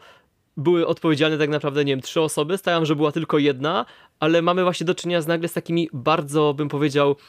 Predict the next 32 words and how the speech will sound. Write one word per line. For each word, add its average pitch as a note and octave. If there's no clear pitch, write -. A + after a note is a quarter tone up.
stylizowanymi F3
wstawkami, E3
które E3
pasują F3
jak E3
pięść D3+
do C#3+
oka C3+
w B2+
obliczu, B2
w A#2+
obliczu C3+
całości. C3+
I C#3+
to F#3+
jest F3
też C3+
moim B2+
zdaniem B2
wielka D3
wada C3
filmu, B2
że C3+
on D#3
sam E3
nie F#3
do D#3+
końca E3
decyduje D3+
się D#3
na D3+
to, -